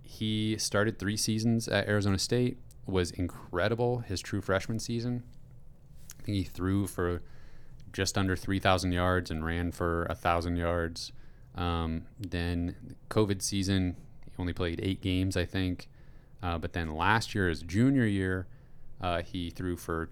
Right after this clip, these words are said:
twenty-three hundred yards and ran for seven hundred. Um, one thing that was a big difference from his freshman year to his junior year was the number of interceptions and touchdowns he was responsible for. I think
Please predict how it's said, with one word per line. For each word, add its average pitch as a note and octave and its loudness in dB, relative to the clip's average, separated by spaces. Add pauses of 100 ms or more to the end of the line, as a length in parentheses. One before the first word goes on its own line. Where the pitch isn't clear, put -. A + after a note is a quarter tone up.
(140)
twenty-three G#2+ 2
hundred G2+ 2
yards F#2+ 4
and E2 0
ran F2+ 2
for E2 0
seven F2+ 0
hundred. F#2+ 0 (580)
Um, E2+ 0 (380)
one A2+ 6
thing A#2 4
that G2+ 4
was E2+ 0
a F2 -2
big F#2 2
difference F2+ 0
from E2+ -6
his D#2+ -2
freshman G2 2
year F2 -2
to E2+ -4
his D#2 -4 (340)
junior A#2+ 6
year B2 6
was G2+ 4
the F2+ 2
number F2+ 4
of E2+ 0
interceptions F2+ 2
and D#2 -6
touchdowns A2+ 2
he A2 -2
was G2+ -2
responsible A2 -2
for. G#2+ 0 (880)
I F#2 0
think - 0